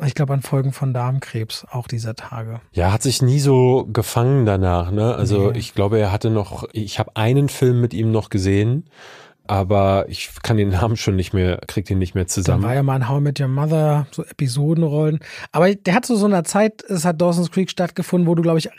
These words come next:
Speaker 1: richtig viel Geld verdient hast mit Serien, ne?
Speaker 2: Das kann gut sein.
Speaker 1: So um die Jahrtausendwende, da wo auch diese Friends-Gelder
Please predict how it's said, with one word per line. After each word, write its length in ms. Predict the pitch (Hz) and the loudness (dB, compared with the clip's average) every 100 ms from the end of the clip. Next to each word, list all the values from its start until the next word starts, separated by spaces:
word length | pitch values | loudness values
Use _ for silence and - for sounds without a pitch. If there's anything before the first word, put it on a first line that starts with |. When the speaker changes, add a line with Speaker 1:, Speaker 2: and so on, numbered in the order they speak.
| - | 0
Speaker 1:
richtig 460 | 208 - - 160 | 0 0 -6 -6
viel 160 | - 170 | -2 -2
Geld 240 | 156 156 | 0 -2
verdient 500 | - 135 131 131 135 | -2 -6 -4 -4 -4
hast 300 | 143 123 - | -4 -6 -6
mit 120 | 127 123 | -8 -6
Serien, 420 | 127 127 123 123 | -6 -4 -4 -4
ne? 120 | 160 | -2
Speaker 2:
Das 180 | 208 - | -4 -4
kann 220 | - 98 | -2 0
gut 200 | 92 98 | 2 0
sein. 260 | - 92 113 | 2 2 4
Speaker 1:
So 220 | 123 151 | 4 2
um 160 | 185 165 | 2 0
die 100 | 156 | 2
Jahrtausendwende, 800 | 151 - 151 160 170 135 135 127 | 0 0 0 2 0 0 -2 -2
da 160 | 131 | -4
wo 60 | 135 | -4
auch 80 | 131 | -4
diese 220 | 143 127 | -4 -6
Friends-Gelder 960 | - 151 160 156 - 135 131 127 127 | -6 -2 -2 -2 -4 -4 -2 -4 -6